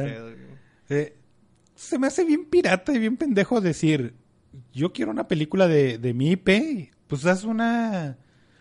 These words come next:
Speaker 2: una productora tuya misma, no mames, pues hay un chingo, ¿no? Pues dáselas a pinche Disney y que hagan su magia y,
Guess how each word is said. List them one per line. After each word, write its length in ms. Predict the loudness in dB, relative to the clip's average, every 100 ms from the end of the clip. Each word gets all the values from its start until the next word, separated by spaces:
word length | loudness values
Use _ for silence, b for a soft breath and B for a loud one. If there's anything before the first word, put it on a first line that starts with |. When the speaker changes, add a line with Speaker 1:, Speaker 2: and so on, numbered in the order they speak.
| b
Speaker 2:
una 180 | -4 -2
productora 580 | 0 -2 -2 -2 -2 -2
tuya 340 | 2 2 4
misma, 300 | 2 2 2
no 100 | 0
mames, 320 | -2 -4 -4 -4
pues 140 | -4
hay 120 | -4
un 100 | -6
chingo, 400 | -8 -6 -4 -4
¿no? 160 | -4 -6
Pues 100 | -6
dáselas 380 | -6 -4 -4 -2
a 120 | -4
pinche 320 | -6 -6 -4 -2
Disney 360 | -2 -4 -6
y 40 | -6
que 120 | -6
hagan 180 | -6 -6
su 80 | -8
magia 400 | -8 -10 -8 -6
y, 320 | -6 -8